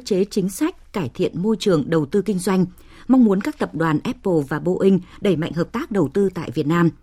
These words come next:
Giám đốc điều hành tập đoàn Apple Tim Cook đánh giá, Việt Nam là quốc gia nằm trong chiến lược kinh doanh đặc biệt của Apple.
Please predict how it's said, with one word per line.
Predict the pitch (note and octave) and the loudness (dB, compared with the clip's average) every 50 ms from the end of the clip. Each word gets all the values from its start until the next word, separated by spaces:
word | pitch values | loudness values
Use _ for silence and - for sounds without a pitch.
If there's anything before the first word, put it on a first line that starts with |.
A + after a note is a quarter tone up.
| - - - - - - - - - | -20 -20 -20 -20 -20 -20 -20 -20 -8
Giám | - - A3 A3 | -4 -2 -2 0
đốc | B3+ F4+ F4 | -2 -4 -2
điều | A#3 A3+ G#3 | 0 0 0
hành | F#3 F#3 F#3+ F#3 F3 | 0 0 -2 -4 -4
tập | F3+ F3+ - | -4 -6 -4
đoàn | - E3+ E3+ - | -2 -2 -2 -2
Apple | - C4+ - - G#3 F#3+ E3+ E3+ - | -4 -8 -6 -4 -2 -2 -2 -2 -2
Tim | A3 G#3 G3 | -2 -2 -2
Cook | F3 - C4 E4 - - | -2 -2 -4 -4 -4 -4
đánh | G3+ F3 E3+ | -4 -2 -2
giá, | F3+ - G#3 E3 D#3 E3+ A#3+ D#4 - - - - | -2 -2 -2 0 0 0 -2 -2 -6 -12 -20 -2
Việt | - A#3 A3+ | 0 2 2
Nam | G#3 B3+ C4 B3+ A#3 | 2 0 -2 0 -2
là | G#3+ | -2
quốc | F3+ - D4 - | -2 -4 -8 -8
gia | - - B3 A#3 A3+ | -6 -6 -4 -2 -2
nằm | G#3 G3 F#3 D#3+ D3+ | -2 0 0 -2 -2
trong | - - A3 G3 G3 | -2 -4 -4 -4 -2
chiến | - F#3+ E3 | -2 -2 0
lược | A#3+ B3 A#3+ | 0 -2 -2
kinh | - G#3+ G3 | -2 -6 -4
doanh | F#3+ - G#3+ F#3+ F3+ | -4 -4 -4 -4 -4
đặc | - F3 F3 - | -4 -6 -8 -4
biệt | D#3 E3+ D3+ - | -2 -2 -2 -2
của | - C#3 | -4 -8
Apple. | - - - - - F#3 D#3+ D3+ | -6 -6 -10 -4 0 2 2 2